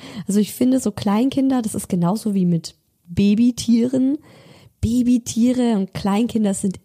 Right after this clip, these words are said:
immer süß. Das ist immer irgendwie so, die haben diesen Cuteness-Faktor. Und wenn man dann älter wird, also, sorry, aber spätestens so mit der Pubertät, mit vierzehn,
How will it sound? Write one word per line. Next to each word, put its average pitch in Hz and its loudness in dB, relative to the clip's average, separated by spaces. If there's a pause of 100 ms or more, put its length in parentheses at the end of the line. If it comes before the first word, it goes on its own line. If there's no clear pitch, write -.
(120)
immer 233 2
süß. 156 -4 (340)
Das 196 -4
ist 196 -4
immer 247 2
irgendwie 185 2
so, 185 -4
die 190 0
haben 196 2
diesen 208 0
Cuteness-Faktor. 165 0 (1300)
Und 196 2
wenn 233 2
man 226 4
dann 180 2
älter 202 0
wird, 180 0
also, 175 0 (540)
sorry, 185 0
aber 156 2
spätestens 175 -2
so 170 0
mit 175 2
der 165 2
Pubertät, 175 0 (440)
mit 165 0
vierzehn, 220 0